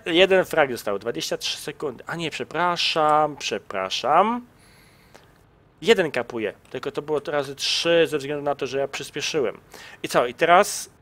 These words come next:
jedziemy, jedziemy, jedziemy, jedziemy. I nichuchu.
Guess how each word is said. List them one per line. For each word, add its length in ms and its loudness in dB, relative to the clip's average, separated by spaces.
jedziemy, 420 -10
jedziemy, 300 -8
jedziemy, 240 -8
jedziemy. 680 -4
I 120 -6
nichuchu. 600 4